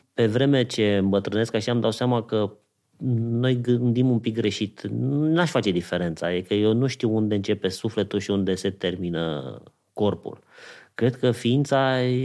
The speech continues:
le are pe toate în același timp, adică noi suntem și spirit, și minte, și suflet, și corp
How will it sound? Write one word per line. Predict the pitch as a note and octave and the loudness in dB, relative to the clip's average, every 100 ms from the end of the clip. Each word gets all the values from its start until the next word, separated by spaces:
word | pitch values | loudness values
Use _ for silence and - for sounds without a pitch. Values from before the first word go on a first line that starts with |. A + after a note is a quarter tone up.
| C3 | -2
le | B2 C3+ | -2 0
are | C#3+ | -2
pe | C#3 | -2
toate | B2+ C#3+ C#3 | 0 0 0
în | C3+ | -2
același | C#3 C3+ C3 B2 | 0 -2 -2 -2
timp, | - B2 F#2+ | -2 -2 0
adică | F2+ G2 - | -4 -4 -2
noi | G2+ G#2+ | -2 -2
suntem | A2 G2+ G#2+ G#2+ | -2 -2 -2 -2
și | G2+ - | -2 -6
spirit, | G#2 - A#2 A2 G#2 | -6 -2 -2 0 -2
și | - | -2
minte, | G#2 A#2 A#2 G2 | 0 0 -2 -4
și | G2 | -4
suflet, | G2 A#2+ - G#2 | -4 -6 -4 -4
și | - G#2 | -4 -10
corp | - A#2+ A#2 - _ | -2 0 0 -6 _